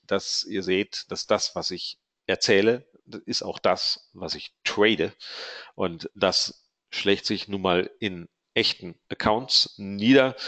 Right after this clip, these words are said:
Von daher male ich nicht nur ein paar Bildchen, sondern, äh, schließlich und endlich sollen die Zahlen sprechen. Und, ähm, deswegen auch zu jeder Strategie dann immer einen, äh,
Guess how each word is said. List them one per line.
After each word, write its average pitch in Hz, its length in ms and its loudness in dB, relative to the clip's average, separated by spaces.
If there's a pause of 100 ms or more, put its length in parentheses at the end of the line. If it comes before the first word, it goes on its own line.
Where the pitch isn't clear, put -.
(500)
Von 95 140 0
daher 92 480 4
male 90 320 2
ich 85 80 -8
nicht 87 160 -10
nur 95 100 -2
ein 85 60 -6
paar 87 100 0
Bildchen, 113 460 2 (160)
sondern, 87 440 0 (140)
äh, 82 240 -2
schließlich 117 340 0
und 90 60 0
endlich 95 600 -2
sollen 85 280 -2
die 78 80 -8
Zahlen 101 320 0
sprechen. 85 460 -6 (420)
Und, 87 540 -2 (120)
ähm, 82 640 0
deswegen 95 580 0
auch 87 280 0 (400)
zu 123 320 0
jeder 101 280 4
Strategie 92 640 -2
dann 80 280 -2
immer 85 460 0 (120)
einen, 80 520 -4
äh, 80 260 -6